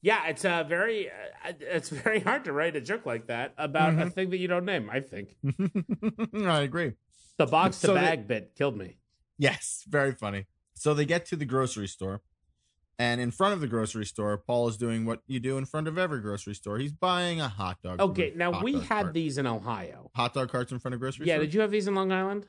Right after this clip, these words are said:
Speaker 2: No, I don't think so.
Speaker 1: We had bratwurst carts. You could, there were certain grocery stores, certain chains,
Speaker 2: Yeah.
Speaker 1: and then that became popular. Other chains started doing it, where they, on Saturdays, <laughs> there'd just be a bratwurst cart out front.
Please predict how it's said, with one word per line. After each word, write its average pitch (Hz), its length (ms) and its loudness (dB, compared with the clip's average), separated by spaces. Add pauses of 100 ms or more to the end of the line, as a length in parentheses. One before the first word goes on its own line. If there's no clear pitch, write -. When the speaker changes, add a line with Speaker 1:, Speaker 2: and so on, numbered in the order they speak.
(120)
Speaker 2:
No, 107 600 -2 (220)
I 113 60 -6
don't 107 160 -6
think 107 160 -6
so. 95 260 -12
Speaker 1:
We 170 120 2
had 127 120 0
bratwurst 147 680 2
carts. - 640 -12
You 123 140 -8
could, 139 300 -4
there 139 100 -2
were 135 80 -2
certain 190 400 0
grocery 175 380 2
stores, 156 640 -2 (260)
certain 208 320 0
chains, 135 720 0 (520)
Speaker 2:
Yeah. 117 220 4
Speaker 1:
and 147 100 0
then 151 340 0
that 160 200 2
became 147 260 -2
popular. 127 440 0
Other 131 160 0
chains 123 320 -4
started 117 260 -2
doing 143 280 2
it, 107 220 -6 (340)
where 185 180 2
they, 180 160 2
on 156 200 2
Saturdays, 151 920 -2 (180)
<laughs> - 420 -14
there'd 160 280 -2
just - 260 -6
be 190 80 4
a 170 60 6
bratwurst 139 560 0
cart 117 180 0
out 110 180 -2
front. 131 400 -6